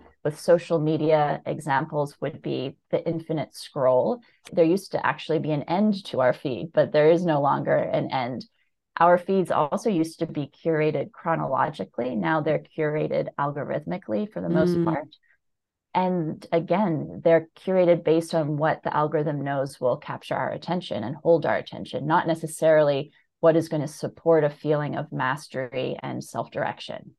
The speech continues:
Speaker 2: Mm.
Speaker 1: So, yeah, so those are just some examples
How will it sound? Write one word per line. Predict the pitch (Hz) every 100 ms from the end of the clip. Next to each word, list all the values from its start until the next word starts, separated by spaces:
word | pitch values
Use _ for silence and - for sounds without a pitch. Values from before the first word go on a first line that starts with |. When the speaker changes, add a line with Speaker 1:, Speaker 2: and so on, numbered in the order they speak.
| 131
Speaker 2:
Mm. | 139 139 131
Speaker 1:
So, | - 175 165 160 156 _ _ _ -
yeah, | 190 156
so | 156 185
those | 226
are | 240
just | 226 202 -
some | 185
examples | 165 156 160 170 170 147 147